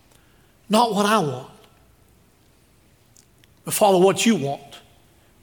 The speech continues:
And I think right there is a lesson for all of us.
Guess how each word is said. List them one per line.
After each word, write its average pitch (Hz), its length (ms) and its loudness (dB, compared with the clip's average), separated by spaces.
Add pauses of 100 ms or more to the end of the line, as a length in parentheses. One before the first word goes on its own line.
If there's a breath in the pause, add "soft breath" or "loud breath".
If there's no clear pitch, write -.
(1300)
And 175 100 -2
I 208 60 2
think 262 240 0
right 247 240 4
there 247 200 6
is 165 120 4
a 175 60 2
lesson 190 340 2
for 208 140 0
all 220 180 2
of 160 100 2
us. - 460 -4